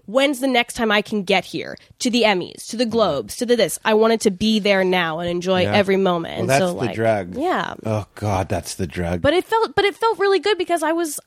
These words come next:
Speaker 2: I
Speaker 1: I
Speaker 2: mean that in
Speaker 1: really
Speaker 2: a bad
Speaker 1: did
Speaker 2: way.
Speaker 1: find the, the,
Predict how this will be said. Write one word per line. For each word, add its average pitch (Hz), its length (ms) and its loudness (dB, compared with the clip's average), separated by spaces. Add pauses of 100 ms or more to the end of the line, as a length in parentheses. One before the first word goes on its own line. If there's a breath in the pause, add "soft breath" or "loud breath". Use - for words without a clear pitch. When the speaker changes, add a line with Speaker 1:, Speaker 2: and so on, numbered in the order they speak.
Speaker 2:
I - 80 -4
Speaker 1:
I 233 60 2
Speaker 2:
mean - 0 -
that 277 140 2
in 240 60 2
Speaker 1:
really 349 160 4
Speaker 2:
a - 20 -2
bad - 60 -4 (100)
Speaker 1:
did - 20 -8
Speaker 2:
way. 82 100 -8
Speaker 1:
find 294 720 0
the, 214 540 0 (520 loud breath)
the, 202 480 2